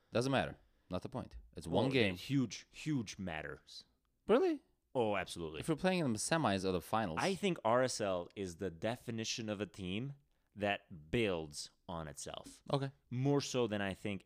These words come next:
Speaker 2: any other team
Speaker 1: All right,
Speaker 2: in the
Speaker 1: finals,
Speaker 2: West.
Speaker 1: finals. I'm just trying to level
Speaker 2: Western
Speaker 1: set
Speaker 2: Conference
Speaker 1: here.
Speaker 2: Finals,
Speaker 1: Yeah.
Speaker 2: us in L A F C, single elimination
Speaker 1: Yep.
Speaker 2: game.
Speaker 1: Yep. Teams fully healthy, both sides.
Speaker 2: Both sides fully healthy.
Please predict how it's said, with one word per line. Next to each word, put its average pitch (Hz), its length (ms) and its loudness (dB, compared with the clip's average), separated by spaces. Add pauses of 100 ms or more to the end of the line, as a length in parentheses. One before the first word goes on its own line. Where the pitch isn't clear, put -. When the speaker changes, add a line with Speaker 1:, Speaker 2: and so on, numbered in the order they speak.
(120)
Speaker 2:
any 110 260 0
other 95 140 0
team - 160 -2
Speaker 1:
All 170 60 6
right, - 60 6
Speaker 2:
in - 20 -4
the - 60 -6
Speaker 1:
finals, 104 240 4
Speaker 2:
West. - 140 -14
Speaker 1:
finals. 82 340 -2
I'm 123 160 4
just 151 160 0
trying 139 120 2
to 113 40 4
level 98 120 4
Speaker 2:
Western - 180 2
Speaker 1:
set 151 120 2
Speaker 2:
Conference 135 260 0
Speaker 1:
here. 104 120 -2
Speaker 2:
Finals, 87 300 -4
Speaker 1:
Yeah. - 160 -2
Speaker 2:
us 123 240 2 (140)
in 139 140 0
L 123 200 2
A 113 80 2
F 101 100 -2
C, 87 280 -4
single 104 340 -4
elimination 92 560 -6 (200)
Speaker 1:
Yep. 110 140 4 (180)
Speaker 2:
game. 71 260 -6 (260)
Speaker 1:
Yep. 92 140 0 (1500)
Teams 127 320 4
fully 120 320 6
healthy, 95 340 4
both 90 280 2
sides. 95 220 6
Speaker 2:
Both 143 160 8
sides 120 300 2
fully 117 240 0
healthy. 113 360 -2